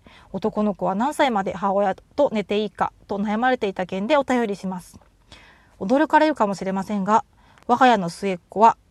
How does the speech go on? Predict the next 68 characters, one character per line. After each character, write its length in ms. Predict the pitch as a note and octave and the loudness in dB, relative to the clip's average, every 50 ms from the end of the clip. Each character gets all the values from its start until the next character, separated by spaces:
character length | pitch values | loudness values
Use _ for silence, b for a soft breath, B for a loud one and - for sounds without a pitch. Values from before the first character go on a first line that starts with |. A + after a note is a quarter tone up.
| _ _ | _ _
中 320 | - - - C#4 D#4 D#4+ E4 | -10 -4 -2 0 0 0 0
二 140 | D#4+ D#4+ | -2 0
の 200 | D#4 D#4+ D#4 - | 2 4 4 4
終 60 | - G#3 | 4 2
わ 120 | A3+ B3 | 2 2
り 120 | C4 C4+ | 0 0
ま 140 | C4+ C#4 C#4 | 0 -2 -2
で 160 | - G3 - _ _ _ _ _ _ | -2 -4 -6 _ _ _ _ _ _
母 240 | - G3+ G3+ G#3 | -8 -4 -2 -2
親 240 | G3 G3 G#3 G#3 G#3 | 0 0 0 -2 0
と 180 | - - C#4+ - | 2 2 2 2
共 220 | - A#3 G#3 G#3 | 0 -2 -2 -2
に 100 | G3+ G3 | -2 -4
寝 140 | F#3 F#3+ F3 | -6 -8 -8
て 80 | - G#3+ | -6 -6
お 100 | G#3 A3 | -4 -4
り 100 | A3+ A#3 | -4 -4
ま 140 | B3+ C4+ | -4 -6
し 60 | B3+ - | -4 -2
た。 160 | - F3 - _ _ _ _ _ _ _ _ _ _ _ _ _ | -2 -2 -2 _ _ _ _ _ _ _ _ _ _ _ _ _
私 360 | - - - G3+ G#3 G#3 A3+ A3 | -16 -8 -6 -4 -4 -4 -4 -4
自 60 | B3+ | -4
身、 260 | B3+ - C4 G#3 - - _ _ | -2 -2 -4 -6 -6 -8 _ _
父 200 | - - - A3+ | -20 -8 -4 -2
親 200 | G#3+ G#3+ G#3+ G3+ | 0 0 0 -2
と 100 | - A3 | -4 -8
し 80 | G#3+ - | -10 -4
て、 240 | - D4 D4 - b b b b b b b b b _ | 0 2 2 2 b b b b b b b b b _
マ 120 | - G3 F3 | -6 -4 -2
ザ 100 | G3 F#3 | -2 -4
コ 160 | E3+ - G3+ | -2 -4 -2
ン 60 | G3+ | -2
に 40 | G3 | 0
な 120 | G3+ G#3+ | 0 0
ら 100 | G#3+ G#3+ | 0 0
な 120 | G3+ G3+ G3 | 0 -2 -4
い 40 | |
か 100 | - F#3+ | -4 -8
心 200 | F3+ - G#3+ G#3+ | -8 -6 -6 -4
配 180 | G#3+ - C4 C4 | -2 -2 -2 -2
し 80 | B3+ C#4+ | -2 -2
ま 140 | D4 D#4 | -4 -4
し 40 | D4+ - | -2 -2
た 100 | - A3+ | -2 -2
が、 160 | G3+ - - _ _ _ _ _ _ _ _ - | -2 -4 -6 _ _ _ _ _ _ _ _ -20
妻 280 | - - - G#3+ G#3 G3 | -12 -6 -2 -2 0 2
は 200 | G3 A#3+ C4 - _ _ _ _ _ _ _ _ _ _ _ _ | 4 2 2 2 _ _ _ _ _ _ _ _ _ _ _ _
本 280 | - - B3 C4 B3 A#3 | -8 -4 -2 0 0 0
人 160 | A3 G#3+ F#3+ | 0 0 0
が 160 | F3+ - - _ _ - - | 0 -2 -4 _ _ -16 -12
納 140 | G3 F3+ | -12 -12
得 280 | - - - - - B3 | -10 -10 -10 -4 -2 0
ゆ 120 | B3 B3+ | 0 0
く 100 | B3+ - | -2 -2
ま 160 | C#4+ D4 D4 C#4+ | 0 2 2 2
で 160 | B3+ - - _ _ _ _ _ _ _ - - | 0 -2 -4 _ _ _ _ _ _ _ -6 2
と 220 | - B3+ C4+ - - _ - | 4 4 4 4 0 _ -12
い 80 | G#3 | -12
つ 160 | F3 - - F3+ | -12 -8 -6 -6
も 60 | E3+ E3+ | -6 -6
笑 100 | - A#3+ | -4 -2
顔 220 | C4 D4 D4 C#4+ A#3+ | 0 2 2 2 2
で 80 | G3 | -2
し 60 | - - | -6 -12
た。 160 | - - - _ - - _ _ _ _ _ b b b b b b b b b b b _ | -14 -16 -16 _ -20 -20 _ _ _ _ _ b b b b b b b b b b b _
し 100 | - - | -6 2
か 140 | - D#4 D#4 | 4 4 4
し、 220 | - - - _ | 4 0 -14 _